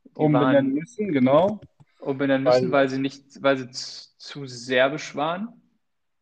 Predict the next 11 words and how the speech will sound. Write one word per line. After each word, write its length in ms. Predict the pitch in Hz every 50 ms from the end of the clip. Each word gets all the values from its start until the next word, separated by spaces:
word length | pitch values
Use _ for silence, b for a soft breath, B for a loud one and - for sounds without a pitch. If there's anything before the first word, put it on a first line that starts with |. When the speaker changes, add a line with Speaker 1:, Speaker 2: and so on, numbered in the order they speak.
| _ _ _ _ _ _ _ _ _ _ _ _ _ _ _ _ _ _ _ _
Speaker 1:
Es 100 | - -
passte 260 | - 156 139 - 151
damals 800 | 131 147 139 139 139 139 135 131 - - - - - - - - _
der 880 | - - 160 - - - - - - - - 135 131 127 123 120 107 -
Multikultu-, 880 | - - 135 147 143 135 139 - - - - 139 131 - 135 131 131 135
nicht 220 | 139 147 143 -
zum 140 | - 156 135
multikulturellen, 1080 | 139 139 139 143 139 - 143 135 139 131 123 135 127 127 123 123 120 117 - - _ _ _ _ _ _ _ _ _ _ _ _ _
oder 140 | - 131 123
passte 260 | 127 151 139 - -
der 500 | 131 127 120 120 120 120 120 - _ _